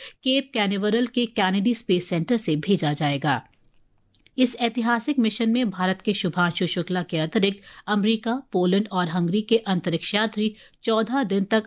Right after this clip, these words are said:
अंतर्राष्ट्रीय अंतरिक्ष केंद्र में रहेंगे। चारों अंतरिक्ष यात्री मानव स्वास्थ्य, पृथ्वी के अध्ययन, जीव विज्ञान और अन्य अनुसंधान से संबंधित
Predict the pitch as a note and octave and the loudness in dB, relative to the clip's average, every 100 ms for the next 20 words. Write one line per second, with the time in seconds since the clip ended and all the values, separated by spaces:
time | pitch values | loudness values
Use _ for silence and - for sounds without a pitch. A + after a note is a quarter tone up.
0 | - G3 F#3+ G3 F3 F3 - - A3+ B3 | 0 0 0 0 0 0 -4 -4 -2 -2
1 | - F#3+ F#3 F#3 - - F#3+ F#3+ E3+ D#3 | -2 -2 0 -2 -2 -2 0 0 2 2
2 | D3 D3+ C3+ B2+ - - - _ A#3 G#3+ | 0 0 0 -2 -10 -20 -20 _ 0 2
3 | A#3 G#3+ F#3+ F3 E3 - F#3+ F3+ - G#3+ | 0 -2 -2 0 -2 0 0 0 -2 -2
4 | A#3 F3+ E3+ E3 F3 - F#3+ F#3 G3 - | -2 0 0 2 0 -4 0 0 0 -4
5 | B3+ - - F3+ - F#3 F3 D#3 E3 C#3+ | -6 -4 -2 0 0 -2 -2 -2 -4 0
6 | F#3+ G#3+ - - - F#3 B3 G#3+ A3 G#3+ | 0 0 -2 -16 -8 0 2 2 -2 0
7 | G#3 A3 - F3+ F#3+ - G#3+ A3 B3+ G#3 | 0 0 0 2 2 0 0 2 2 0
8 | F#3+ - F3 F3+ F#3+ G3 F3 - D#3 E3 | -2 -2 -2 0 0 0 -4 0 0 2
9 | E3 G3 G3+ | 2 0 -2